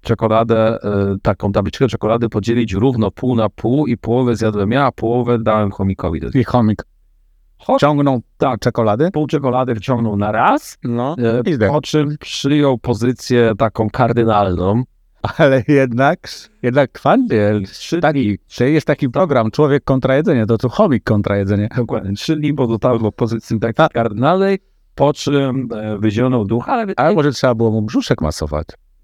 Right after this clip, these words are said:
Speaker 1: jakoś nie miałem odwagi,
Speaker 2: A.
Speaker 1: ale
Speaker 2: Może być, no to pół tabliczki czekolady, no ci powiem, to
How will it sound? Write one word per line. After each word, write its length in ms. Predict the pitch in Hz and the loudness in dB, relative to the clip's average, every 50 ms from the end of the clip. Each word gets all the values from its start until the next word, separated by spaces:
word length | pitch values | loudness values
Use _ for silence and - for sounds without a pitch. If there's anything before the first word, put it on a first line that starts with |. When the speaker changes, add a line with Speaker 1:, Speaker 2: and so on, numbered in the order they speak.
| _ - | _ -4
Speaker 1:
jakoś 320 | 233 214 190 - 165 127 | -4 -2 2 2 0 2
nie 120 | 170 147 135 | 2 2 2
miałem 200 | 131 120 110 107 | 2 2 2 2
odwagi, 360 | 107 95 87 87 85 87 87 | 0 0 0 -2 -2 0 0
Speaker 2:
A. 100 | 120 107 | 0 0
Speaker 1:
ale 300 | - 120 127 135 143 147 147 - _ - | 2 2 2 2 2 0 -2 -6 _ -6
Speaker 2:
Może 440 | 127 135 156 180 180 156 165 185 180 | -2 0 2 2 2 2 2 0 0
być, 280 | 247 349 294 165 113 - | 2 2 2 2 0 0
no 120 | 113 117 107 | -2 -2 0
to 180 | - 123 107 | 0 -2 -2
pół 340 | - - 165 175 147 117 95 | 0 0 0 2 2 2 2
tabliczki 500 | - 113 113 107 123 151 151 - - 113 | 2 0 0 2 0 -2 -2 -2 -4 -2
czekolady, 580 | - 113 - - 104 98 95 110 123 160 170 147 | -2 -2 0 0 0 2 2 2 2 0 0 0
no 300 | 107 104 127 175 254 302 - | 0 2 2 2 2 0 0
ci 140 | - 220 240 | -2 -4 0
powiem, 400 | - 117 113 113 147 185 226 233 | 0 0 2 2 2 2 0 2
to 540 | - 135 170 214 214 190 170 151 135 127 | 2 0 2 2 2 0 0 0 0 -2